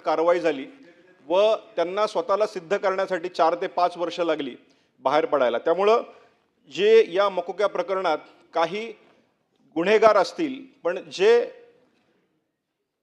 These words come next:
अज्ञानाने या गुन्ह्यामध्ये सामील असतील, त्यांना सुटण्यासाठी आपल्याकडे प्रावधान आहे का, याकडेही आपण लक्ष दिलं पाहिजे. यामध्ये पोलीस महानिरीक्षकांची मंजुरी लागत असल्यामुळं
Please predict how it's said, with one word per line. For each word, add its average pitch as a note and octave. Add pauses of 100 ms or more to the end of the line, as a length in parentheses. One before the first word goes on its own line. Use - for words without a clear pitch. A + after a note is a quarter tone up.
(300)
अज्ञानाने D#3
या F#3
गुन्ह्यामध्ये F#3
सामील F3
असतील, E3+
त्यांना F#3+ (500)
सुटण्यासाठी G3+
आपल्याकडे F#3+
प्रावधान F3
आहे F3
का, F3
याकडेही E3
आपण E3
लक्ष D3+
दिलं C3+
पाहिजे. A2 (800)
यामध्ये G3+
पोलीस G3+
महानिरीक्षकांची F#3 (500)
मंजुरी A3
लागत F#3
असल्यामुळं E3